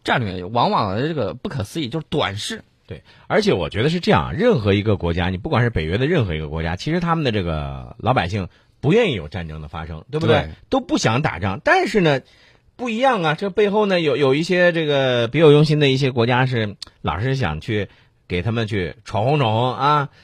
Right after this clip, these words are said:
Speaker 2: 哎，你，你有容易可能被威胁啊，这样子制造一种这个紧张情绪。
Speaker 1: 啊，对，我给大家说一下，呃，说这个北约，就是欧盟啊，
Speaker 2: 嗯。
Speaker 1: 他们的这些这个心理，在一战、二战之后，这是有了翻天覆地的变化。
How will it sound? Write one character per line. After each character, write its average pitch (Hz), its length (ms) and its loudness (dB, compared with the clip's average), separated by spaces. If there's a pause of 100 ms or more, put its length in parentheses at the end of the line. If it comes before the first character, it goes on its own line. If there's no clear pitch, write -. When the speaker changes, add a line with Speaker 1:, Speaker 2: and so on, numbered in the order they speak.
(160)
Speaker 2:
哎， 160 260 -2
你， 139 200 -6
你 147 400 -6
有 156 260 4
容 160 180 2
易 190 120 4
可 156 160 -8
能 175 160 -2
被 151 460 -4
威 165 180 -2
胁 143 180 -2
啊， 143 320 -4 (300)
这 226 120 -4
样 185 160 2
子 143 200 -2
制 214 220 -4
造 139 180 4
一 123 120 0
种 107 240 -4
这 110 140 0
个 101 160 0
紧 87 220 -6
张 92 160 -4
情 78 180 -10
绪。 71 240 -16
Speaker 1:
啊， 101 220 -2
对， 107 180 0
我 90 160 -2
给 107 100 -2
大 104 120 2
家 104 140 0
说 127 220 0
一 107 40 0
下， 85 160 -6 (160)
呃， 95 240 -2
说 - 240 -6
这 104 100 -12
个 92 160 -6 (340)
北 87 180 0
约， 78 100 -8 (160)
就 104 100 -4
是 98 60 -2
欧 170 220 2
盟 113 200 -2
啊， 143 300 -4
Speaker 2:
嗯。 110 100 -4
Speaker 1:
他 143 100 2
们 139 140 0
的 85 180 -2
这 113 160 -2
些 110 200 0
这 117 120 -2
个 82 160 -12
心 180 280 -2
理， 82 100 -2
在 87 220 -4
一 117 200 -4
战、 127 180 -4
二 123 240 0
战 98 180 -2
之 131 140 -8
后， 113 200 -4
这 127 140 -8
是 131 100 0
有 80 140 -4
了 87 80 -6
翻 139 240 -4
天 175 160 -2
覆 175 160 -12
地 190 140 -2
的 95 120 0
变 98 200 -4
化。 - 180 -10